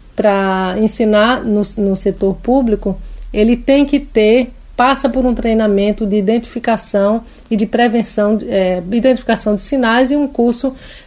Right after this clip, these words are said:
de prevenção ao suicídio. Então, ele só consegue ter a licença se fizer esse curso, porque o professor tá ali todos os dias com o aluno e ele tem muito mais condições do que outras pessoas no círculo daquela,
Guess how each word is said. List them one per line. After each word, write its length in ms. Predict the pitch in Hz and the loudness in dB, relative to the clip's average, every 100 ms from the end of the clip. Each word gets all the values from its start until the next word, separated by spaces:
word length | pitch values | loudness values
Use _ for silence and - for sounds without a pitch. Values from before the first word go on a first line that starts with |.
| - | -8
de 260 | - 226 | -2 0
prevenção 760 | 202 247 254 262 254 - 214 214 | 2 2 2 2 0 0 -2 -2
ao 60 | 220 | -2
suicídio. 680 | - 247 - 214 202 190 | -2 -4 -2 -2 -2 -2
Então, 220 | 202 196 | -4 -2
ele 80 | 220 | -2
só 240 | 226 - 302 | -2 0 0
consegue 500 | 330 302 247 226 214 | 0 0 0 0 0
ter 140 | 208 | 0
a 60 | 202 | 0
licença 680 | 196 - 233 262 262 302 302 - | -2 -2 -2 0 -2 -4 -6 -20
se 200 | - - | -8 -4
fizer 340 | - 277 240 240 | 0 2 2 0
esse 160 | 247 | -2
curso, 460 | 294 240 214 202 196 | -4 0 0 -2 -6
porque 560 | - 202 - 233 226 226 - - | -4 -8 -2 2 2 0 -14 -10
o 60 | |
professor 520 | 202 254 254 247 262 | -2 -2 0 0 0
tá 160 | 262 269 | 2 2
ali 300 | 247 233 269 | 2 2 0
todos 380 | 269 254 247 247 | 2 2 2 0
os 160 | 254 | -2
dias 260 | 196 220 220 | 0 0 -2
com 260 | - 214 208 | -2 -2 0
o 40 | |
aluno 480 | 202 196 220 254 277 | 0 0 0 0 -2
e 120 | 247 | 0
ele 180 | 240 247 | 0 0
tem 440 | - 233 254 254 - - - - | 0 2 2 0 -6 -20 -6 2
muito 340 | 247 320 330 | 4 4 4
mais 260 | 262 254 247 | 2 0 0
condições 760 | - 233 208 - 214 214 233 | 0 0 -2 -2 -2 0 0
do 120 | 220 | -2
que 200 | 226 240 | -4 -2
outras 420 | 220 233 240 208 - | 0 0 -2 -6 -4
pessoas 800 | 208 202 - 196 208 247 - | -4 -4 -2 0 0 -2 -4
no 160 | 196 202 | -4 -4
círculo 440 | - 202 196 202 | -2 -2 -2 -2
daquela, 380 | 196 190 190 190 | -4 -4 -4 -6